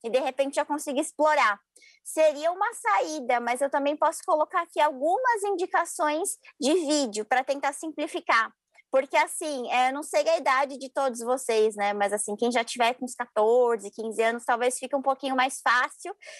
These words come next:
E talvez os mais novinhos achem, assim, não tão interessante pegar um livro cheio de escrita.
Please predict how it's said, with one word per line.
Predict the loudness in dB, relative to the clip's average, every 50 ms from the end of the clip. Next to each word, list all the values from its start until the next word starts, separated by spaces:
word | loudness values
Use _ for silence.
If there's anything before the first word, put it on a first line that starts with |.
| -16 -8 -8
E | -2
talvez | 2 4 6 6 6 4 4 4 4 4 4 2 -2
os | -4 -4
mais | -4 -4 -4 -4 -2
novinhos | -4 -4 -4 -4 -6 -8 -6 -4 -4 -6 -2 0
achem, | 2 2 2 0 -2 -8 -8 -8
assim, | -8 -8 -8 -6 -4 0
não | 0 0 0 0 0
tão | 2 2 2 2 2
interessante | -2 0 2 4 4 4 2 0 0 2 2 4 4 2 0 -2 -6 -10 -2 -2
pegar | 0 2 4 4 4 2
um | 2 -2 -6
livro | -8 -10 -10 -8 -8 -8 -6 -6 -6 -6
cheio | -4 0 0 0 0
de | 0 -4
escrita. | -10 -12 -8 -4 -2 2 2 2 2 0 0 2 2 2 2